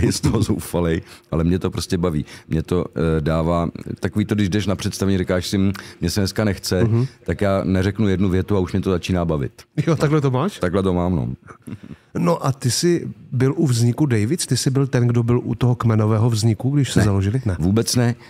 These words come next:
Speaker 1: ale vlastně <clears throat> byl jsem, eh, eh, sledoval jsem to z dálky, protože když vznikaly Davidse, tak to byl ročník, eh, alternativního a loutkového divadla, který souběžně se mnou studoval na Damu, já jsem studoval činohru.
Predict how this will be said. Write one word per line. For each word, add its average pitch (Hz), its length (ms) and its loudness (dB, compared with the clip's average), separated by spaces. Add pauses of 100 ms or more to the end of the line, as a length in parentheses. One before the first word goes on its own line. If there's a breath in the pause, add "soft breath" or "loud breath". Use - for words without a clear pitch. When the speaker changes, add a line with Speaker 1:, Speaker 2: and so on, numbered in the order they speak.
(180 loud breath)
Speaker 1:
ale 101 380 2
vlastně 95 460 2 (160)
<clears throat> 180 140 4
byl 190 280 2
jsem, 123 400 0
eh, - 40 -4 (480)
eh, 69 40 -2
sledoval 101 360 0
jsem 113 180 0
to 117 240 0 (180)
z 76 120 -2
dálky, 95 360 0
protože 95 440 -2 (260 loud breath)
když 87 140 0
vznikaly 95 440 0
Davidse, 90 560 0
tak - 160 -4
to 104 120 -4
byl 104 220 2
ročník, 104 580 -2 (320 soft breath)
eh, 76 280 0 (220)
alternativního 101 1120 0
a - 40 -2
loutkového 92 500 0
divadla, 80 440 0
který 92 360 -2 (200 loud breath)
souběžně 95 560 0
se 98 160 -2
mnou 95 240 2
studoval 95 440 0
na 85 100 0
Damu, 90 240 0
já 87 100 0
jsem 90 160 -4
studoval 92 340 -2
činohru. 82 500 -2